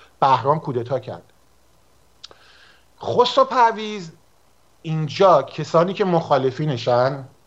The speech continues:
و برنامه‌های دیگه بیشتر به این اشاره خواهیم کرد، هی به خسرو پرویز انگ می‌زنن جنگ طلب بوده، درسته؟ در حالی که دروغه.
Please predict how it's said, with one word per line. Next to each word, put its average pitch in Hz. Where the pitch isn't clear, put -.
و 139
برنامه‌های 135
دیگه 143
بیشتر 143
به 151
این 127
اشاره 120
خواهیم 120
کرد، 156
هی 285
به 294
خسرو 180
پرویز 180
انگ 190
می‌زنن 226
جنگ 147
طلب 123
بوده، -
درسته؟ 127
در 160
حالی 190
که 240
دروغه. 196